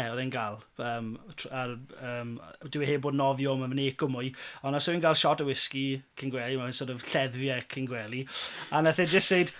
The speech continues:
"Ah, what, what, you, what have you got?" So, "I've, I bought a new Laphroaig yesterday." "Oh, expensive that is."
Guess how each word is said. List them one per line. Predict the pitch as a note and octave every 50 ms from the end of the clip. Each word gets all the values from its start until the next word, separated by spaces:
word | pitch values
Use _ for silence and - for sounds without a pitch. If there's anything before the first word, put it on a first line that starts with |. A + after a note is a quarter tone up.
| - - -
"Ah, | F#3 F#3+ E3 C#3 B2+ -
what, | D#3+ F#3+ A3+ A3+ -
what, | G3 G3+ G3+
you, | G#3+ G#3+
what | G3 F3+ G3+ G#3+
have | G#3
you | F3 D3
got?" | A#2+ A#2+ B2 -
So, | - C#3+ C3+
"I've, | B2+ B2 A#2 A2
I | A#2+ A2+ B2+
bought | A2+ C3 C3
a | C#3 C#3
new | C#3+ D3+ E3 E3+
Laphroaig | F3 E3+ E3 - D3 C#3+ D#3+ F3 D#3+ C#3
yesterday." | C#3+ C3 B2 - - D3+ D#3 D3
"Oh, | D#3 F3 E3 D#3+ D3+ D3 C#3+
expensive | C3 - - D3+ C#3+ C#3 C3 D3+ C3+
that | B2+ C3 C#3+
is." | C#3+ C3+